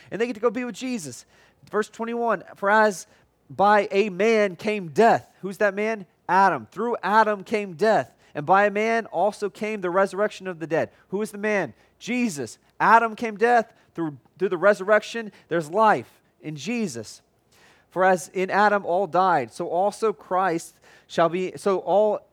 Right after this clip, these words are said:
shall be made alive." So what he's saying is all those who know, love, trust, put their faith in Jesus, though they die, they will be made alive in Christ.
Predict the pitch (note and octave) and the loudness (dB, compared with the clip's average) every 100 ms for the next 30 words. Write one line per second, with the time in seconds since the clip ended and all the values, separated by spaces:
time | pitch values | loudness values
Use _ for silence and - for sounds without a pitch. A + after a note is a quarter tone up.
0 | _ _ - F#3+ F3 F3+ E3+ F3 G3 G#3+ | _ _ -4 -2 -2 -2 -2 -2 0 0
1 | E3 F#3 G3 - A#3 G#3 D#3 D#3+ F3 A#3 | 0 -6 -8 -6 -4 -4 -6 -2 0 2
2 | A3+ A3 G#3 F#3 F3+ A3 A3 G#3 G#3+ G3+ | 2 0 -4 -4 0 2 2 4 4 2
3 | - A3 G#3+ G#3+ F3+ - - A3+ G3+ F3 | 0 -2 -2 -6 -12 -10 -4 -4 -4 -12
4 | C#3+ A#3+ A3+ E3+ F#3 - A#2+ F3+ A3+ A3 | -12 -8 -8 -6 -8 -10 -4 -2 0 0
5 | G3 A3+ G#3+ D#3 F3+ G3+ G3+ G3+ G#3 G3+ | 2 2 2 0 -2 -2 -4 -4 0 0
6 | G3 F#3+ G3 A#2+ - | 0 -2 -2 -2 -8